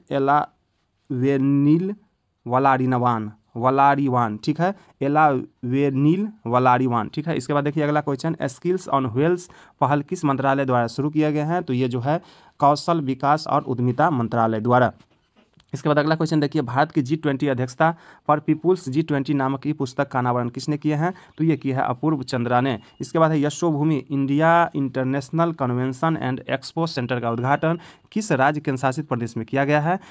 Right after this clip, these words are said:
तो ये किया गया है दिल्ली में। इसके बाद है, नमो ग्यारह सूत्री कार्यक्रम की शुरुआत किस राज्य में की गई है? तो ये देखिए कहाँ किया गया है, महाराष्ट्र में किए गए हैं। इसके बाद देखिए, मुख्यमंत्री लाडली बहना आवास योजना की शुरुआत किस राज्य में किया गया है? तो लाडली बहना योजना जो है मध्य प्रदेश से संबंधित हो जाएगा।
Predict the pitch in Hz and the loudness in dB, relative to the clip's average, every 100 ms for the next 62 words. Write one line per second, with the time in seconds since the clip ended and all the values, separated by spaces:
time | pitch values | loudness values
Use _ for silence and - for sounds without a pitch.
0 | - 170 160 135 123 120 123 117 117 113 | -4 -2 0 0 -2 -2 -2 -2 0 0
1 | 123 107 - - - 175 165 165 147 156 | -2 -4 -10 -12 -4 0 2 2 2 2
2 | 180 151 143 147 160 139 147 156 131 127 | 0 2 2 2 0 -4 -4 0 -2 0
3 | 156 156 131 131 123 156 147 131 120 113 | -4 -4 -4 -4 -4 -4 -2 -2 -2 -4
4 | 135 143 151 165 170 - - 143 139 131 | -2 -2 0 0 -4 -10 -2 0 0 -2
5 | 151 151 127 127 135 127 135 170 120 117 | -4 -4 -6 -4 -2 -2 -2 0 -2 0
6 | 120 117 131 160 165 117 110 113 123 127 | 0 0 -4 -6 -6 -6 -4 -2 -2 -4
7 | - - - - 127 165 165 165 156 160 | -6 -14 -16 -12 -2 0 2 0 0 0
8 | 160 147 160 147 131 135 151 147 127 135 | 0 0 0 0 0 2 0 0 -2 -2
9 | - 120 135 139 127 127 120 120 120 117 | -2 0 0 0 -4 -2 -4 -6 -6 -6
10 | - 135 127 127 117 127 135 147 156 175 | -6 -2 -2 -2 -4 -4 -2 0 -2 -4
11 | - - 151 143 131 135 151 131 131 131 | -10 -8 -2 2 2 2 -2 -2 -2 0
12 | 123 123 131 131 139 120 117 123 117 117 | 0 0 -2 -2 -2 -2 -2 -4 -4 -6
13 | 110 117 117 135 135 139 143 156 | -6 -4 -4 -4 -2 0 0 0